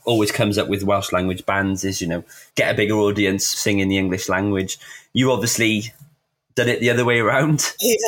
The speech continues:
Speaker 1: What are your thoughts on, on that, you know, in terms of Welsh language bands, perhaps historically needing to, you know, speak in the English or sing in the English language to, to, to become more accessible? But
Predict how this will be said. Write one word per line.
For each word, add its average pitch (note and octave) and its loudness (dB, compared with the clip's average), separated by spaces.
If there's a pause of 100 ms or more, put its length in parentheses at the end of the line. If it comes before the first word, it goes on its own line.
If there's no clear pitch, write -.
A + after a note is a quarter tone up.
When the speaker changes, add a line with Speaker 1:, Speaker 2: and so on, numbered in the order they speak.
Speaker 1:
What F3 2
are - 2
your F3 2
thoughts D#3+ 0
on, A#2 0
on A#2 0
that, A#2+ 0
you A2 0
know, G#2+ 2
in G#2 2
terms G#2 -2
of G2+ -2
Welsh G#2 0
language G2+ -2
bands, G2 0
perhaps - -2 (500)
historically B2+ 2
needing A2+ 4
to, - 0
you G#2 2
know, G2 2
speak G#2 -2
in G#2 2
the G#2 2
English G2+ 0
or A2+ 0
sing G#2+ 0
in G2+ 2
the G2+ 4
English F#2+ 0
language G2 -2
to, G#2 0 (100)
to, G#2 -2 (140)
to G2+ -6
become G#2+ -2
more G#2 4
accessible? G2 -2
But G2+ 0